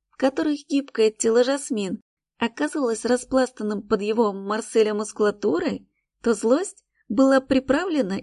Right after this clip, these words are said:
изрядной долей ревности – необъяснимой, беспочвенной и абсолютно непривычной для Марса. А девчонка о чем-то щебетала. Агата мило улыбалась,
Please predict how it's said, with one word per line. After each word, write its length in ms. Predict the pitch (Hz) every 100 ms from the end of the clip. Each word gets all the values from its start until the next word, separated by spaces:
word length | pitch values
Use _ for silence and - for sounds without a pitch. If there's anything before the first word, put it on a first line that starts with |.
| -
изрядной 560 | 247 233 311 381 294 247
долей 400 | 220 254 269 285
ревности – 840 | 247 185 175 180 - 185 185 - _ _ -
необъяснимой, 1080 | 247 233 202 208 - 208 240 285 196 - _ _
беспочвенной 960 | - 233 - 220 302 - 254 185 - - _ _ _
и 80 | 254
абсолютно 720 | 247 - 208 226 349 392 370
непривычной 760 | 311 285 208 202 208 - 202
для 180 | 196 190
Марса. 560 | 185 175 175 - 175 190 _ _ _ _ _
А 120 | 214
девчонка 800 | 214 220 - - 240 311 320 339 -
о 100 | 254
чем-то 420 | 254 - 202 170 208
щебетала. 800 | - 185 196 - 170 170 170 185 _ _ _ _
Агата 520 | - 208 208 196 202 196
мило 320 | 202 208 202
улыбалась, 840 | 196 196 202 196 294 330 190 -